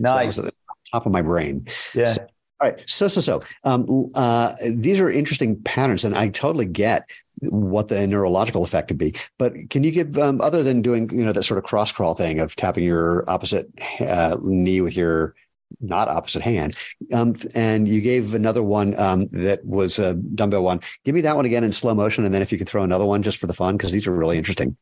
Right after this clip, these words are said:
Speaker 2: Okay, so the dumbbell one would be holding the dumbbell in your right hand
Speaker 1: Yeah.
Speaker 2: from a standing position. Lift your left foot off the ground, and then lower the dumbbell down to where your left foot was and kick your left leg behind you. So you're balancing on one leg.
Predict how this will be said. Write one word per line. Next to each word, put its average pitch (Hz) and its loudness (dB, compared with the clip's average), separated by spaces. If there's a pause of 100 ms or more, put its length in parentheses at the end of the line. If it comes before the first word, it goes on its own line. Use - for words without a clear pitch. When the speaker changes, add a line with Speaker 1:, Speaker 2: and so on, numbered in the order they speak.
(520)
Speaker 2:
Okay, 147 2
so 143 0
the 139 0
dumbbell 170 4
one 147 2
would 135 0
be 139 4
holding 170 2
the 156 2
dumbbell 156 2
in 151 0
your 120 2
right 143 2
hand 135 2 (280)
Speaker 1:
Yeah. 78 0 (320)
Speaker 2:
from 123 0
a - 2
standing 147 2
position. 135 0
Lift 175 -2 (460)
your 143 2
left 165 0
foot 180 2
off 151 0
the 127 -6
ground, 127 2 (340)
and 143 2
then 135 4
lower 185 4
the 190 0
dumbbell 160 2
down 185 2
to - -2
where 170 4
your 156 4
left 175 2
foot 156 2
was 143 2
and 127 -2
kick 175 0
your 151 2
left 160 0
leg 139 2
behind 139 2
you. 113 0
So - -4
you're 127 2
balancing 165 2 (340)
on 123 0
one 151 2
leg. 135 0